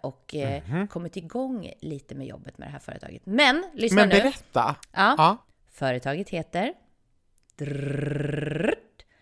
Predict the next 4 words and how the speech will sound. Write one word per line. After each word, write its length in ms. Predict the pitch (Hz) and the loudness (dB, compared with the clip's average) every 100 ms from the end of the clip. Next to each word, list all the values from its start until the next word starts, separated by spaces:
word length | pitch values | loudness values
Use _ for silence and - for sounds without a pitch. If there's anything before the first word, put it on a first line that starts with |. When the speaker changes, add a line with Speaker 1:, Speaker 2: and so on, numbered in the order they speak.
| _ _ _ | _ _ _
Speaker 1:
Glow 680 | 143 165 202 240 277 285 285 - | -8 0 4 4 4 2 0 -6
Back 720 | 143 165 151 143 - - - - | -4 -2 0 -2 -12 -16 -18 -12
Music. 1040 | 147 156 196 190 - - - _ - - _ _ _ _ _ _ _ _ _ _ _ _ _ _ _ _ | -8 -4 -2 -2 -6 -12 -14 _ -20 -20 _ _ _ _ _ _ _ _ _ _ _ _ _ _ _ _
Speaker 2:
Glow 400 | - 208 247 277 | 4 8 10 8